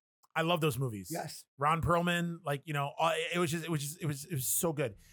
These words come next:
Speaker 1: This movie was just uneven, haphazard. It was, it was, it was, it was bad. It was just, I couldn't, I
Speaker 2: I think they did it just, just to do it.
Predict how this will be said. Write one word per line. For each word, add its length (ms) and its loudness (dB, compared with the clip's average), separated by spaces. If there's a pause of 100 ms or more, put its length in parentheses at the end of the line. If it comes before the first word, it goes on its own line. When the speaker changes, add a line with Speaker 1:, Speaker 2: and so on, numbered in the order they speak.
(180)
Speaker 1:
This 300 2
movie 560 2 (240)
was 320 2
just 760 0 (440)
uneven, 760 2 (320)
haphazard. 840 2 (200)
It 160 0
was, 560 2
it 80 0
was, 380 2
it 80 2
was, 200 0
it 80 -4
was 140 0 (220)
bad. 320 0
It 40 -8
was 140 -2
just, 340 -6
I 100 -4
couldn't, 280 -6 (100)
I 100 -8 (1000)
Speaker 2:
I 100 2
think 160 2
they 100 6
did 160 4
it 160 2
just, 280 0
just 220 -4
to 80 -6
do 180 4
it. 160 0